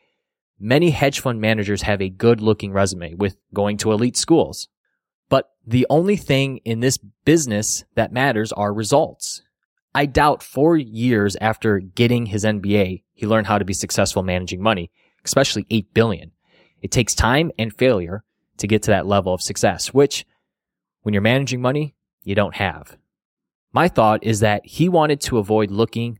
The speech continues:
like a failure, which fed into his ego and cornered him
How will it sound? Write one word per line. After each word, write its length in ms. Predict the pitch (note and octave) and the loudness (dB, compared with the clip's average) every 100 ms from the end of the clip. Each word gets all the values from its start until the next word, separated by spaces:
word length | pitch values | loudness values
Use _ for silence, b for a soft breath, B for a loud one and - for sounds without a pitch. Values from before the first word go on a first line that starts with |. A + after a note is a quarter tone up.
| - | -6
like 160 | G2 | -6
a 20 | |
failure, 440 | F2+ F#2+ E2 - - _ _ _ _ | -4 -6 -6 -10 -20 _ _ _ _
which 380 | G#2+ A#2 - - | 0 2 -2 -10
fed 360 | - - B2+ - | -6 0 0 0
into 320 | A#2+ A#2 - | -6 -6 -4
his 240 | G#2 A2 F#2+ | -4 -4 -4
ego 480 | B2 D3 A2 G2 A2+ b b _ _ - | 0 2 2 2 0 b b _ _ 0
and 260 | D3 D#3+ | 0 0
cornered 340 | - D3+ F3 G#2 | 2 4 4 2
him 380 | G#2+ G#2+ B2+ | 0 0 -4